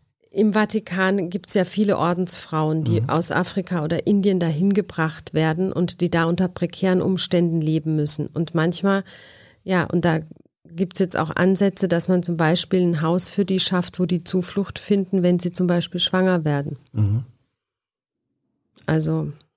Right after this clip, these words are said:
Speaker 2: Ja, aber inwiefern ist das ein Zwang zur
Speaker 1: Ach so,
Speaker 2: Prostitution?
Speaker 1: ja, also das, ähm, nicht da,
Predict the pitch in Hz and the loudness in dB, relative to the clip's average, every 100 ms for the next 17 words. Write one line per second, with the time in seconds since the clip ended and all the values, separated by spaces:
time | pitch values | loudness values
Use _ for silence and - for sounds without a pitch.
0 | _ _ _ - 156 139 160 143 135 143 | _ _ _ -2 2 2 2 2 2 2
1 | 156 156 151 139 - 143 156 156 143 135 | 2 0 0 -2 -2 0 0 -2 -2 -2
2 | - 123 120 151 160 - _ _ - 139 | -2 -2 -2 -2 -6 -18 _ _ -6 -4
3 | - 123 117 - 208 139 262 170 90 - | -2 -4 -4 -2 0 2 4 2 0 -6
4 | - 214 208 - 185 185 202 - - 202 | -4 0 0 0 -2 0 -2 -2 -2 0
5 | 202 - 226 220 214 | 0 2 0 0 -4